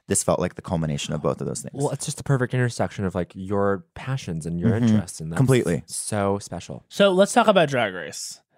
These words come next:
Speaker 3: because you got to be on cam
Speaker 1: Mm-hmm.
Speaker 3: as the helper.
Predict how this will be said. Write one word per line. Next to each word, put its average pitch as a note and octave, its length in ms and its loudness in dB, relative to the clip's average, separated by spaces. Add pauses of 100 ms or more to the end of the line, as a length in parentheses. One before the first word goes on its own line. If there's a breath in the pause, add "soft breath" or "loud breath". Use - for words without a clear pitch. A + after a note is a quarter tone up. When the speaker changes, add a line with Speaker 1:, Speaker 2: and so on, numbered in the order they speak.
(100)
Speaker 3:
because E3+ 260 2
you F#3 80 4
got F3+ 160 6
to G3 80 4
be F#3+ 220 4
on G#3+ 300 6
cam E3 560 4 (180)
Speaker 1:
Mm-hmm. G2+ 580 4
Speaker 3:
as A2+ 220 8
the G#3+ 100 6
helper. F3 540 4